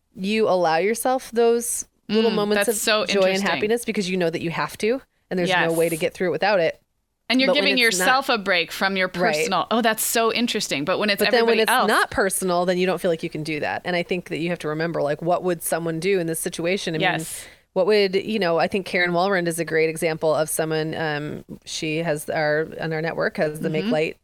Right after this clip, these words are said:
Speaker 1: podcast. She, her house was completely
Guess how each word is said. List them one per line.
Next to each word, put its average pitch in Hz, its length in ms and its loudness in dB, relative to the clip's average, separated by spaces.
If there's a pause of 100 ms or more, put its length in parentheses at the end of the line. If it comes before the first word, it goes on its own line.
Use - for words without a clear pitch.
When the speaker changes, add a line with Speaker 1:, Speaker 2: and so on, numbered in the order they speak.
Speaker 1:
podcast. 220 600 -2 (360)
She, 165 600 -2
her 151 200 -4
house 147 400 -4
was 147 280 -4
completely 151 840 -4